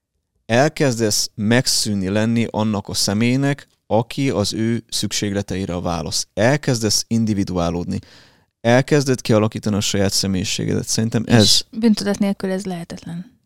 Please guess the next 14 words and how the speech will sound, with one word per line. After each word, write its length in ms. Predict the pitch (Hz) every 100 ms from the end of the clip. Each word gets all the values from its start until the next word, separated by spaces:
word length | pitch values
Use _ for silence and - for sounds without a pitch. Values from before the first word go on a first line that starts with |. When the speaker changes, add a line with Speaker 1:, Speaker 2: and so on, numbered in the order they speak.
| _
Speaker 2:
Szóval, 260 | - 190 185
hogy 160 | 190 - - -
Speaker 1:
Ah. 100 | 135 - 202
Speaker 2:
egy 260 | 196 208 -
teljesen 460 | 254 233 202 208 185
természetesen 680 | 185 180 180 - 180 - 180
jönni 180 | 175 175
fog 180 | 165
a 60 | 170
bűntudat, 420 | 170 170 180 180
hogy 120 | 175
ehhez 280 | 175 180 170
jogod 300 | 185 214 202
van-e, 380 | 208 165 151 180